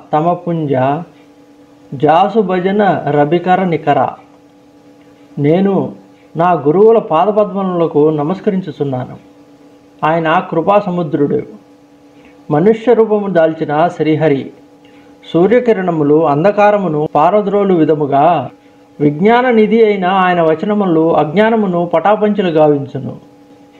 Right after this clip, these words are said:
బంధవు గురు పద పదుమ పరాగ, సురుచి సుభాస సరస అనురాగ,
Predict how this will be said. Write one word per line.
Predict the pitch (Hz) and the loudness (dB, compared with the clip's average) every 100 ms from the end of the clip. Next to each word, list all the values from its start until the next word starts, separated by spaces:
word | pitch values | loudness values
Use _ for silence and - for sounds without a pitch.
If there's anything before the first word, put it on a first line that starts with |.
| - - 147 | -20 -16 -6
బంధవు | 139 143 175 208 214 240 | -4 -2 0 2 4 2
గురు | 160 175 220 | 2 2 2
పద | 220 175 208 165 - - _ | 0 0 2 0 -4 -20 _
పదుమ | 147 190 214 | -2 0 2
పరాగ, | 214 190 175 170 139 139 147 180 - - _ _ _ - _ - | 2 2 2 2 2 2 2 0 -6 -20 _ _ _ -20 _ -6
సురుచి | 180 180 226 262 233 156 | 0 2 0 0 0 0
సుభాస | 143 175 175 214 226 220 139 123 | -2 -2 2 2 2 2 0 -2
సరస | - 165 190 233 175 | -2 -2 0 -2 -2
అనురాగ, | 165 180 170 156 143 | -2 0 2 2 2